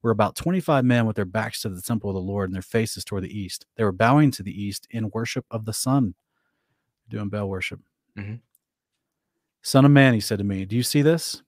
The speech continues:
Speaker 1: Is it not enough for the house of Judah to commit the abominations they're practicing here? Yet, excuse me, that they must also fulfill the land, fill the land with violence and continually provoke me to anger? Look, they're even putting the branch to their nose.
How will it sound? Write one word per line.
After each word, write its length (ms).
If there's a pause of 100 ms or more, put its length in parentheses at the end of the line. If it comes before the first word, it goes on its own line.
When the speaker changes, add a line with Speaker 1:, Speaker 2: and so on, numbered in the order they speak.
(160)
Speaker 1:
Is 120
it 80
not 160
enough 540
for 120
the 60
house 240
of 60
Judah 280
to 140
commit 280
the 80
abominations 600
they're 120
practicing 520
here? 220 (360)
Yet, 440 (300)
excuse 240
me, 120
that 260
they 120
must 220
also 360
fulfill 300
the 80
land, 400 (340)
fill 280
the 80
land 280
with 180
violence 420
and 100
continually 640
provoke 420
me 100
to 140
anger? 400 (640)
Look, 220 (160)
they're 120
even 200
putting 200
the 80
branch 440
to 80
their 120
nose. 440